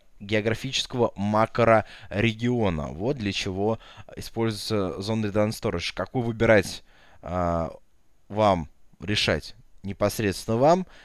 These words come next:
исходя из возможностей и необходимости вашего приложения. Но, конечно, имейте в виду, что, а, сверху вниз, а,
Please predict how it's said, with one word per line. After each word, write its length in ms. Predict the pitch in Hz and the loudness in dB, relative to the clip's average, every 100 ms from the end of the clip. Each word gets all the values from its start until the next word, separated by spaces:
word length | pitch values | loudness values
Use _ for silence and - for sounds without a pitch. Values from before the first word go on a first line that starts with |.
| - | -14
исходя 460 | - - 117 113 107 | -8 0 2 4 2
из 400 | - 107 95 92 - _ - | 0 -4 -4 -8 -12 _ -4
возможностей 760 | 107 117 123 107 95 - 90 - | 0 2 0 -2 -4 -10 -12 -8
и 380 | 104 101 92 - _ - | -4 -2 -2 -6 _ -6
необходимости 720 | 95 98 117 113 104 95 107 | -4 -2 -2 -2 -2 -4 -2
вашего 380 | 101 95 110 98 | 0 2 0 -4
приложения. 560 | 104 107 117 170 165 | 0 2 2 2 0
Но, 140 | 98 113 | 0 -2
конечно, 400 | 110 107 107 120 | -2 -2 -2 -2
имейте 280 | 113 - 135 | -2 -2 -4
в 20 | |
виду, 260 | 139 101 - - - - | -4 -6 -8 -16 -16 -12
что, 540 | - 117 110 98 85 - - | -4 0 2 2 0 -8 -8
а, 260 | 90 95 92 | -2 0 0
сверху 380 | - 120 113 | 0 -2 0
вниз, 400 | 117 147 196 - - - 123 - | -2 0 0 -2 -16 -20 -18 -6
а, 320 | 90 95 | 0 0